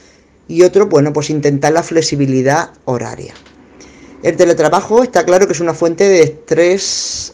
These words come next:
adicional para algunas personas con responsabilidades familiares, ya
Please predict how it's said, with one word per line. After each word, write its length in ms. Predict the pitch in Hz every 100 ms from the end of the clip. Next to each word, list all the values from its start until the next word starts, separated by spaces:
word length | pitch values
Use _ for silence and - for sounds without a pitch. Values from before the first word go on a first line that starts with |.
| -
adicional 800 | 135 147 147 143 139 131 147 165
para 220 | 175 127
algunas 400 | 131 135 156 156
personas 560 | - 151 131 160 165 160
con 200 | 165 143
responsabilidades 840 | 139 139 139 143 135 127 120 139
familiares, 600 | 160 147 139 143 160 147
ya 220 | 143 156